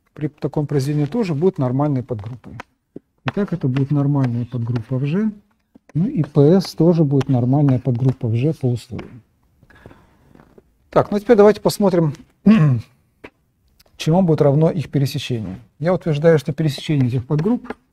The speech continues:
P один, P два и так далее, P S минус один, пересечённое с P S,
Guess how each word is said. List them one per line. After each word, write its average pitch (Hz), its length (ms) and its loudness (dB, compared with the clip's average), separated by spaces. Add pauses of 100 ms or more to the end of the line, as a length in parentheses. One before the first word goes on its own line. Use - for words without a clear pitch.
(720)
P 139 160 0
один, 135 380 0
P 135 180 -4
два 127 460 -4 (560)
и - 80 -20
так 127 180 -4
далее, 117 400 -4
P 120 340 -6 (120)
S 120 260 -6
минус 120 360 -6
один, 202 400 -2 (920)
пересечённое 135 720 0
с - 100 -10
P - 180 -8
S, 131 440 -4